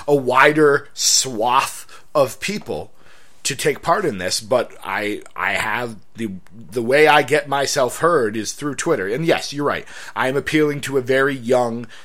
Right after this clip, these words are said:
demographic, as evidenced by the surveys that I'm seeing. But I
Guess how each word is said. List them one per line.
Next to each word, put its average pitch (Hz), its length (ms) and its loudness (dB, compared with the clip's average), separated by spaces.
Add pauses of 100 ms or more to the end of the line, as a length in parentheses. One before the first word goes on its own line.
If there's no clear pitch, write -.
(140)
demographic, 107 680 -4
as 117 240 -6
evidenced 107 600 -6
by 101 380 -2 (300)
the - 80 -4
surveys 92 580 -2 (220)
that 92 180 -2
I'm 85 180 -4
seeing. 71 320 -8 (540)
But - 380 -2 (500)
I 143 460 2